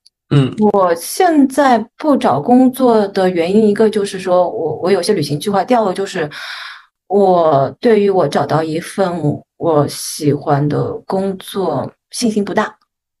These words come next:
Speaker 1: 嗯。
Speaker 2: 嗯，但我那个时候我没有这样的 concern，我觉得我还是，我，我，我反正有段时间对于我找工作和我的工作能力是，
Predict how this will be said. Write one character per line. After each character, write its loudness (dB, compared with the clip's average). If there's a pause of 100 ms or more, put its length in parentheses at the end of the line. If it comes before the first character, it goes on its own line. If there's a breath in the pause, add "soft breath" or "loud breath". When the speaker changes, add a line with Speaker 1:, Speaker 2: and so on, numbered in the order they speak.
(120)
Speaker 1:
嗯。 2 (260)
Speaker 2:
嗯， 0
但 2
我 4
那 2
个 0
时 -6
候 0 (400 loud breath)
我 0
没 -2
有 2
这 -2
样 -2
的 -
concern， -8 (220)
我 2
觉 0
得 0
我 2
还 -2
是， 0
我， 2 (160)
我， 0
我 2
反 0
正 2
有 0
段 -2
时 -10
间 -2 (420 loud breath)
对 4
于 0 (640)
我 2
找 0
工 -4
作 0
和 0
我 2
的 0
工 -2
作 0
能 2
力 0
是， -2